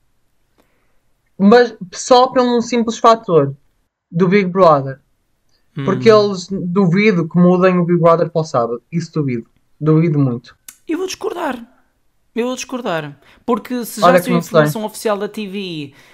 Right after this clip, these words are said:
Speaker 2: eh, que tinham anunciado que o Big Brother ia passar para os sábados ontem, o que acabou por não acontecer, acho, e foi uma informação oficial, eu acho que a T V tem essa coragem.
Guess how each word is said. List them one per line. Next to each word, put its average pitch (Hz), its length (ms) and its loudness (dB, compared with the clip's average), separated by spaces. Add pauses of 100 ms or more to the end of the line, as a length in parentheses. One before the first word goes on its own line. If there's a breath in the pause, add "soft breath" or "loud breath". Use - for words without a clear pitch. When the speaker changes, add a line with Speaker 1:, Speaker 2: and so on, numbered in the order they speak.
(160 soft breath)
Speaker 2:
eh, 170 120 -6
que 175 720 -6
tinham 175 220 -10
anunciado 175 460 -10
que 160 80 -16
o - 20 -14
Big 156 160 -10
Brother 156 260 -6
ia 156 60 -12
passar 170 200 -12
para 165 100 -12
os 160 80 -10
sábados 147 500 -8 (180)
ontem, 180 540 -4 (240)
o - 60 -20
que - 80 -20
acabou 143 240 -4
por 143 180 -10
não 139 240 -8
acontecer, 147 760 -10 (280 loud breath)
acho, 165 360 -4
e 170 180 -10
foi 160 100 -8
uma 160 140 -6
informação 160 480 -12 (180)
oficial, 165 880 -4
eu 160 120 -2
acho 165 160 -4
que - 60 -10
a 175 60 -10
T 170 100 -12
V 175 280 -8
tem 170 200 -4
essa 165 180 -10
coragem. 151 560 -4